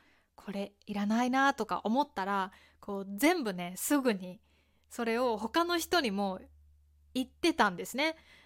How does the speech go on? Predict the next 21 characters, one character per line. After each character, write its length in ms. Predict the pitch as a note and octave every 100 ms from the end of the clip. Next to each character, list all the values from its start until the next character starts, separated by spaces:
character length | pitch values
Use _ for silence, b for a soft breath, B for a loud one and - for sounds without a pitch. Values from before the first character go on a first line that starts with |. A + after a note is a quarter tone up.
| b
で 120 | A3+
ね、 240 | A3+ G#3 -
今 240 | C#4 B3
考 240 | - B3+ B3+
え 80 | B3+
る 80 | A3
と 240 | A3+ G#3
そ 180 | G3+ -
れ 140 | A#3 A#3+
が 140 | A3+
ね、 260 | A3+ G3 F#3
良 160 | G#3
く 140 | A3+ C#4
な 160 | C#4
か 80 | D4
っ 80 | C#4+ _
た 120 | D4
な 320 | C#4+ D4 D4
と 120 | D4 G#3
思 180 |
っ 60 | G3